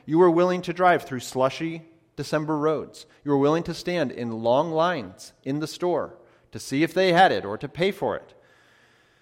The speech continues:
And then go back out in the, in the busy traffic a couple days before Christmas. And all this says that,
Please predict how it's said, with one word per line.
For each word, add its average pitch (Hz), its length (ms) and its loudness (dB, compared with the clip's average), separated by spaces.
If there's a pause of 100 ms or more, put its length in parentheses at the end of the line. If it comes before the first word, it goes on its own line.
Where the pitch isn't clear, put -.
(580)
And 117 100 -6
then 139 100 -2
go 143 100 4
back 143 240 4
out 151 160 4
in 123 120 -2
the, 120 120 0
in 120 180 -6
the 120 80 -6
busy 135 240 -4
traffic 139 480 -2
a - 60 -20
couple 123 220 -14
days 123 200 -4
before 120 240 -10
Christmas. 113 440 -12
And 123 120 -8
all 127 220 2
this 208 180 -2
says 151 320 2
that, 131 140 -4